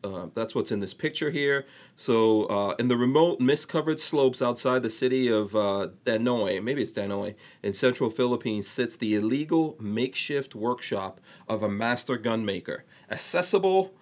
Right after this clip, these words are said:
by foot on a steep winding pathway camouflaged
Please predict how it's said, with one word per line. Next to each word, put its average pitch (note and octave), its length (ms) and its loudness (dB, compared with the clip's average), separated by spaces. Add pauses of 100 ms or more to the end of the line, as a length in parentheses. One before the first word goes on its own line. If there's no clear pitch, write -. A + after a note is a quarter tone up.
(220)
by B2 480 4 (320)
foot D#3+ 420 2
on B2 160 2
a A2+ 80 2
steep - 460 -4
winding C3+ 500 -2
pathway C3 640 0
camouflaged C3+ 1000 0